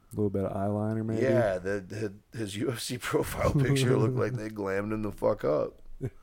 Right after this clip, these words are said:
Speaker 1: Hey, man, that's marketing,
Speaker 2: What the
Speaker 1: all right?
Speaker 2: fuck?
Speaker 1: That's Europe, man. They, they're living their lives over there.
Speaker 2: Well, and Struve's riding that two-fight win streak over Antonio Silva.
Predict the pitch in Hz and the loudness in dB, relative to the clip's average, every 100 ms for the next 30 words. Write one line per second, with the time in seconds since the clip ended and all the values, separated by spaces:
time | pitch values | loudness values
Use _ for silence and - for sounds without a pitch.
0 | 120 - _ _ _ _ _ _ - - | -14 -14 _ _ _ _ _ _ -20 -20
1 | - - - 151 131 123 139 92 95 107 | -20 -16 -4 0 2 2 2 0 -2 -2
2 | 95 92 90 - 104 120 139 110 107 - | -4 -8 -8 -8 -6 -6 -8 -12 -14 -16
3 | - - _ _ - _ _ _ _ _ | -20 -20 _ _ -20 _ _ _ _ _
4 | _ _ - 113 - 104 98 95 - 101 | _ _ -12 -12 -8 -6 -4 -4 -6 -8
5 | 104 107 113 120 _ _ _ _ - 110 | -8 -8 -10 -10 _ _ _ _ -6 -4
6 | 107 104 101 104 101 101 104 110 - - | -2 -2 -2 0 -2 -4 -8 -12 -12 -14
7 | - 107 - - - - _ _ - 101 | -14 -16 -18 -20 -20 -20 _ _ -4 0
8 | 90 87 82 104 107 98 - 123 117 101 | 0 0 -2 -2 -2 -2 -4 0 0 2
9 | 104 92 95 95 90 - 104 - 92 85 | 4 4 2 -2 -2 -4 -4 0 -2 0
10 | 92 92 - 95 90 92 90 92 87 87 | -2 -2 -4 -6 -4 -2 -2 -2 -4 -6
11 | 98 98 90 82 - 98 95 85 85 82 | -4 -2 -2 -4 -4 0 0 0 -2 -2